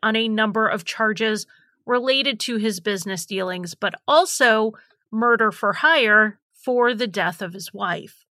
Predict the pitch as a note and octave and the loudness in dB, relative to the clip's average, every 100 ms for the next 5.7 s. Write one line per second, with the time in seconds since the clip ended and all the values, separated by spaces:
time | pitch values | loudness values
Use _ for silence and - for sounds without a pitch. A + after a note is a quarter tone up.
0 | _ _ _ _ _ _ _ _ - C4+ | _ _ _ _ _ _ _ _ -4 -2
1 | B3+ - D4 E4 G4 F#4 - C#4+ - B3+ | -2 0 2 2 0 -4 -4 -6 -4 -4
2 | C4 C4 A#3+ A#3+ - - - A3 G3 G3 | -4 -4 -4 -6 -6 -6 0 2 4 4
3 | G3 - A3+ C4 C4+ - C4+ B3 - A3 | 0 0 2 2 0 0 0 -2 0 2
4 | G#3+ G#3 G3 - G3+ G3 G3+ F3+ E3+ - | 2 -2 -8 -8 -6 -4 -4 -4 -6 -8
5 | G3 G3+ G#3+ E3+ - - - | -4 0 0 -2 -10 -10 -12